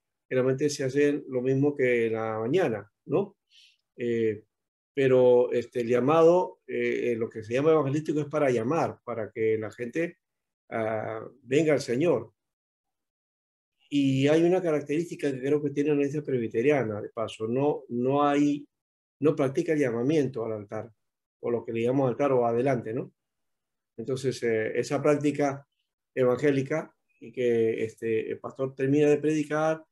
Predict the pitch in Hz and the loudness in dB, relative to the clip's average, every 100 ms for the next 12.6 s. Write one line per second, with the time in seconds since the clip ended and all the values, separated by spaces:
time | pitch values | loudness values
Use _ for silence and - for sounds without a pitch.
0 | _ _ - 117 190 135 143 131 - 127 | _ _ -14 -10 -6 -4 -2 -4 -4 0
1 | 135 147 156 165 160 160 165 170 _ _ | 2 2 2 2 2 4 2 0 _ _
2 | _ _ 120 110 120 127 123 120 131 127 | _ _ -12 -4 -2 -2 -2 -4 -2 -2
3 | 117 110 113 131 147 160 175 175 175 180 | -2 -4 -2 0 0 2 2 2 2 0
4 | 196 _ _ _ - 113 113 120 135 143 | -4 _ _ _ -12 -10 -6 -2 0 0
5 | 143 147 160 _ _ _ _ _ 135 135 | 0 -2 -4 _ _ _ _ _ 2 2
6 | 147 143 160 160 170 175 180 - _ _ | 2 2 0 0 0 0 -2 -6 _ _
7 | - 127 135 143 143 156 165 170 - - | -8 -2 0 0 -2 -2 -2 -4 -12 -20
8 | _ - 120 135 135 135 135 120 143 151 | _ -14 -6 2 2 2 -2 0 2 2
9 | 160 160 156 147 135 - 170 170 - 123 | 2 0 -2 -4 -4 -4 -4 -4 -6 -8
10 | 127 151 151 156 165 156 165 - 123 135 | -4 0 2 2 2 0 -8 -10 -12 -4
11 | 123 120 120 123 120 _ _ _ _ _ | 0 0 0 -4 -8 _ _ _ _ _
12 | - 113 131 143 139 | -10 -4 -4 -2 -8